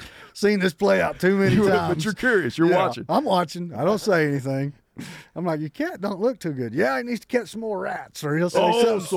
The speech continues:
Speaker 2: so, all right. So he's, he's letting the outdoors
Speaker 1: Yeah,
Speaker 2: grizzle
Speaker 1: well,
Speaker 2: this
Speaker 1: yeah,
Speaker 2: cat
Speaker 1: we're,
Speaker 2: up.
Speaker 1: we're feeding a little, it's kinda supplementing,
Speaker 2: Okay,
Speaker 1: helping,
Speaker 2: all right.
Speaker 1: help the cat out a
Speaker 2: Keep the
Speaker 1: little bit.
Speaker 2: flavor in his
Speaker 1: Yeah.
Speaker 2: mouth.
Speaker 1: Anyways, they take off on one of their vacations, and they're gone, like,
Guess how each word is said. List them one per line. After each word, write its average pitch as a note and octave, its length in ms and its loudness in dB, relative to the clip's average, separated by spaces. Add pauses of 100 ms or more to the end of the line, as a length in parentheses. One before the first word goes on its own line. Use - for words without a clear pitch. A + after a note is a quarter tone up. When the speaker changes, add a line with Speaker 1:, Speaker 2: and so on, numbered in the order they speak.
(140)
Speaker 2:
so, F3 60 2
all F3 160 4
right. D#3 220 2
So D3+ 140 0
he's, F#3+ 220 2 (120)
he's D#3+ 260 0
letting D#3 240 2
the C3+ 100 2
outdoors C3+ 480 2
Speaker 1:
Yeah, A#2+ 80 2
Speaker 2:
grizzle G3+ 180 0
Speaker 1:
well, - 140 2
Speaker 2:
this G3+ 80 0
Speaker 1:
yeah, B3+ 160 2
Speaker 2:
cat - 80 -4
Speaker 1:
we're, - 120 0
Speaker 2:
up. - 80 -4
Speaker 1:
we're D#4 180 -2
feeding A3+ 360 -4
a G3 80 -4
little, G3 300 4
it's F#3 140 -4
kinda F#3 220 -2
supplementing, D3+ 680 0
Speaker 2:
Okay, B2 80 0
Speaker 1:
helping, F3 280 2
Speaker 2:
all A2 60 0
right. - 140 -8
Speaker 1:
help F3 220 0
the - 80 -16
cat C#3+ 300 -2
out A#2 140 -4
a - 40 -4
Speaker 2:
Keep F#3 120 -2
the C3 60 0
Speaker 1:
little - 20 -6
bit. - 60 -8 (200)
Speaker 2:
flavor A2 80 0
in G2+ 60 -2
his G2 100 0
Speaker 1:
Yeah. A2 60 0
Speaker 2:
mouth. G2 360 -2
Speaker 1:
Anyways, F3+ 540 0 (320)
they F3 160 2
take C4+ 300 0
off G#3+ 240 0
on G3 260 -2
one G3 140 -4
of F#3 60 -6
their F#3 120 -2
vacations, D3+ 720 -4
and B2+ 100 -8
they're F#3 100 -6
gone, D3+ 300 -8
like, F#2 240 -12